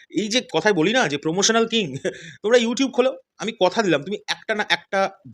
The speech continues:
যে কোনো প্ল্যাটফর্ম থেকে ওনার ইন্টারভিউ তুমি শুনতেই পাবে, তুমি দেখতে পাবে, তোমার সামনে আসবেই। উনি ওই রকমই, মানে, ওনার, ওনার প্রমোশনাল,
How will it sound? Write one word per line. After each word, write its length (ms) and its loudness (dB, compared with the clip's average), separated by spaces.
যে 80 2
কোনো 520 -2
প্ল্যাটফর্ম 360 -4
থেকে 140 -4
ওনার 160 -2
ইন্টারভিউ 280 -4
তুমি 320 -10
শুনতেই 320 -6
পাবে, 180 -8
তুমি 120 -2
দেখতে 240 2
পাবে, 120 -2
তোমার 160 -2
সামনে 200 0
আসবেই। 380 -4
উনি 120 0
ওই 140 6
রকমই, 280 4
মানে, 140 0
ওনার, 240 2
ওনার 140 -2
প্রমোশনাল, 580 -2